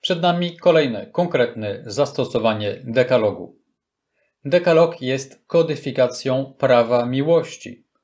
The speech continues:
miłości do Boga i do bliźniego. W poprzednim odcinku omówiliśmy pierwszy wyraz miłości do Boga, mianowicie kult świątynny.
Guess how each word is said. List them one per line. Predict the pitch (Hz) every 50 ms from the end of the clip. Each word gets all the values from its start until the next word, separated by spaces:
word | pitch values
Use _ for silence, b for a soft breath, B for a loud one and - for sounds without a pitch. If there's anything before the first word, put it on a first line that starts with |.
| _ _ _ -
miłości | 120 123 131 131 131 135 127 127 - - - - 123 113 117
do | 123 - 123
Boga | 117 123 110 98 104 104 113 - b b b b b _
i | 131 123 117
do | 127 117
bliźniego. | 107 120 113 110 110 117 110 98 87 90 - - _ _ _ _ _
W | _
poprzednim | 156 - - 165 156 165 160 151
odcinku | 147 - 151 143 135 - 143 143
omówiliśmy | 139 139 135 127 127 127 123 113 - - 117 107 107
pierwszy | 107 - 135 127 123 - - 135 120
wyraz | 107 120 120 113 107 107 107 - -
miłości | 123 123 120 113 113 107 110 - - - 104 98
do | 104 104 98
Boga, | 117 139 143 123 107 110 143 160 - - _
mianowicie | 117 117 120 120 123 110 107 107 107 - 110 110 120
kult | 117 - - - 135 127 120 120 - - -
świątynny. | - - - 139 131 131 - 175 160 131 104 95 90 -